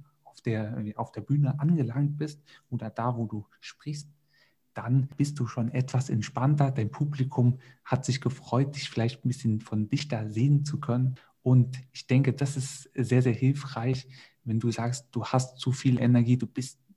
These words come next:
immer noch so im Lampenfieber, trotz der vielen Tipps, dann einfach mal probieren, ein paar Schritte auf dein Publikum zuzugehen.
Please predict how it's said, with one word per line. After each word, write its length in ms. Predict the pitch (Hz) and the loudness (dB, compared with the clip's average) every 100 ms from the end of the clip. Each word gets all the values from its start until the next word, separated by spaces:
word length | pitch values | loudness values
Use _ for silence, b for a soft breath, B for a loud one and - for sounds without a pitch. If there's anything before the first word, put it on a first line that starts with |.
| _ _ | _ _
immer 200 | 143 131 | -2 0
noch 220 | 131 127 | -2 -2
so 160 | - 131 | -2 0
im 120 | 117 | 2
Lampenfieber, 680 | 117 135 135 131 127 117 | 0 0 -2 -2 -2 -2
trotz 260 | - 131 131 | -2 -4 -2
der 140 | 131 | -2
vielen 320 | 127 - 120 117 | 0 2 2 2
Tipps, 320 | 135 131 - b b _ - | -2 -2 -8 b b _ -18
dann 260 | - 127 | 0 2
einfach 340 | 127 120 120 113 | 4 2 0 2
mal 140 | 117 | 0
probieren, 460 | 113 113 - 113 113 b _ | 0 -4 0 0 -2 b _
ein 180 | 117 104 | -8 -8
paar 240 | - 123 | -2 -2
Schritte 360 | 127 - 131 - | -2 -8 -8 -8
auf 120 | - | -4
dein 160 | 117 107 | -2 -2
Publikum 1040 | 127 135 117 - - _ _ - 117 110 | -2 -4 -6 -6 -20 _ _ 0 2 2
zuzugehen. 640 | 139 143 135 123 123 127 | 0 0 -2 0 2 2